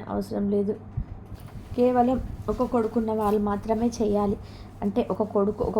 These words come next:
కూతురు ఉన్నా లేదా కేవలం ఒకే ఒక కొడుకున్న వాళ్ళు మాత్రమే ఈ పని చేయాలి. ఇద్దరు, ముగ్గురు కొడుకులు ఉన్న వాళ్ళు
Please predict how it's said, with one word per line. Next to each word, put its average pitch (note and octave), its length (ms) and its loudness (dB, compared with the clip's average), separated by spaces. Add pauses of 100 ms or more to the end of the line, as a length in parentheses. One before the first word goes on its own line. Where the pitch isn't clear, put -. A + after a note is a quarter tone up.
కూతురు A3 340 2
ఉన్నా G3+ 240 2 (120)
లేదా G3+ 340 4 (840)
కేవలం B3 420 4 (400)
ఒకే G#3 240 2
ఒక A#3 180 2
కొడుకున్న A3 500 2
వాళ్ళు G#3 300 2
మాత్రమే G#3 420 0
ఈ A3 180 -2
పని G#3 220 0
చేయాలి. G3+ 420 2 (560)
ఇద్దరు, A#3+ 320 4 (100)
ముగ్గురు A3 300 4
కొడుకులు A3 380 4
ఉన్న G#3+ 140 2
వాళ్ళు G#3+ 300 2